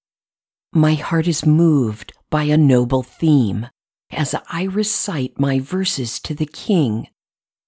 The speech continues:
My tongue is the pen of a skillful writer. You are the most handsome of men.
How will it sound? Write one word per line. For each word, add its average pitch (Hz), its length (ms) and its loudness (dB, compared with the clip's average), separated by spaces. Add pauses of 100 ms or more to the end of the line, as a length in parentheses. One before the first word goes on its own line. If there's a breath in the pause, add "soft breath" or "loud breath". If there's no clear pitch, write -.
My 143 320 0
tongue 190 600 0
is 180 180 -4
the 180 120 -6
pen 123 640 -4 (380)
of 147 160 -6
a 151 80 -2
skillful 143 1040 -6
writer. 147 640 -4 (580)
You 202 560 -2
are 156 100 -6
the 156 100 -2
most 143 380 -2
handsome 170 640 -6
of 123 180 -6
men. 120 500 -2